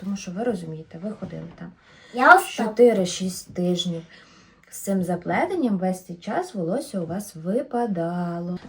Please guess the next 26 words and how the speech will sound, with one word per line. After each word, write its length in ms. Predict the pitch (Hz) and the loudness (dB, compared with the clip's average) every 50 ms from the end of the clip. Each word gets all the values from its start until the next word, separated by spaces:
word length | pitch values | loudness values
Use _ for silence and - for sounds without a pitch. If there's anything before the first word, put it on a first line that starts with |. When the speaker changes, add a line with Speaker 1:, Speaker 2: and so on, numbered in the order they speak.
| - | -8
Speaker 1:
Зараз 400 | - 202 202 214 214 214 208 190 | -4 0 2 4 4 4 2 2
у 20 | 190 | 0
нас 360 | - 180 180 180 - - - - - - - | 0 0 0 -2 -4 -8 -10 -12 -16 -10 -4
тринадцята 600 | - 226 220 214 202 190 190 - 190 180 - 180 | -2 0 2 2 2 2 2 0 -4 -6 -6 -6
година. 460 | 180 190 180 180 180 185 208 262 392 - - _ - - | -6 -4 -4 -2 -2 -2 -2 -4 -6 -8 -14 _ -16 -10
Я 140 | 208 196 190 | -8 -8 -6
почала 380 | 185 196 190 - 196 190 180 | -6 -8 -6 -4 -4 -2 -2
розплітатись, 640 | 180 185 180 - - 196 185 214 269 330 320 - - | -2 -4 -8 -10 -10 -10 -8 -6 -6 -6 -6 -8 -14
підключусь 540 | - - - - - 196 185 - 254 262 - | -18 -18 -20 -14 -10 -10 -8 -6 -8 -8 -6
до 80 | - 170 | -6 -6
вас, 180 | 190 202 - | -6 -6 -6
коли 280 | - - 180 175 185 185 - - - - - - - - - | -8 -10 -8 -8 -8 -8 -10 -14 -20 -20 -20 -20 -20 -14 -8
розплетусь, 760 | 196 196 190 - - - 202 185 - 247 330 330 - - - _ _ _ _ _ | -6 -6 -6 -6 -6 -6 -4 -4 -2 -4 -4 -6 -6 -10 -18 _ _ _ _ _
покажу, 680 | - 202 190 - 202 202 185 185 202 202 202 202 196 196 - - - - - - - - - - - - | -8 -8 -6 -4 -4 -4 -2 -2 -2 -2 -2 -2 -2 -4 -6 -10 -20 -20 -20 -20 -20 -20 -20 -20 -18 -10
е, 320 | - 180 180 180 185 185 180 | -6 -2 -2 0 0 0 -2
яка 240 | 180 190 185 - 180 | -2 -4 -4 -4 -4
я 60 | 180 | -4
буду 500 | 180 175 170 180 180 175 170 190 196 202 - - - - - 175 | -4 -4 -4 -4 -4 -4 -4 -6 -8 -10 -12 -14 -16 -16 -14 -12
вже 320 | - - 180 170 170 170 180 | -8 -6 -6 -4 -6 -6 -6
вичесана 640 | 185 202 269 320 311 - 262 - 220 202 180 165 - - | -4 -4 -4 -4 -6 -8 -10 -6 -4 -4 -4 -4 -6 -10
і 60 | 175 | -12
скільки 340 | - - 220 214 202 - 175 | -10 -8 -8 -6 -6 -6 -6
загалом 400 | - 170 - 175 185 180 180 180 | -6 -8 -8 -8 -8 -6 -6 -8
часу 320 | - 180 202 - - 160 | -8 -8 -8 -10 -10 -12
в 80 | 147 165 | -12 -10
мене 160 | 175 165 | -10 -12